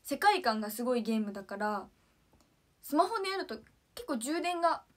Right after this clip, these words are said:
なくなりやすいんです。お、たっくん、ありがとう。だから、あの、皆さんも外でやるときには結構注意かもです。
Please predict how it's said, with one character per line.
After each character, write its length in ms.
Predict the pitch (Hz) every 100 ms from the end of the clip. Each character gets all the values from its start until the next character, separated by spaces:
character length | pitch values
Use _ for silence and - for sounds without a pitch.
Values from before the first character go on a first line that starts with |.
| -
な 100 | 240
く 140 | 240
な 100 | 294
り 100 | 294
や 120 | 285 302
す 120 | 302
い 60 |
ん 60 | 240
で 80 | 208
す。 240 | - 190 - _ _ _ _ _ _ _ _ _ _ _
お、 160 | - 403
た 0 |
っ 40 | - 480 -
く 220 | 523 359
ん、 80 | -
あ 100 | -
り 40 | 466 508 523 508
が 80 | 494
と 40 |
う。 220 | 480 480 - _ _
だ 120 | 302
か 100 | 285
ら、 320 | 262 262 240 - _ _ _
あ 60 | 262
の、 80 | 247
皆 200 | 269 370
さ 140 | 392
ん 60 | 277
も 80 | 269
外 260 | 370 349
で 80 | 247
や 140 | 226
る 120 | 220 220
と 120 | 233
き 100 | 226
に 140 | 202
は 80 | 202
結 120 | 233
構 120 | 196
注 240 | 190 254 226
意 100 | 196
か 80 | 185
も 140 | 185
で 100 | 185
す。 160 | 185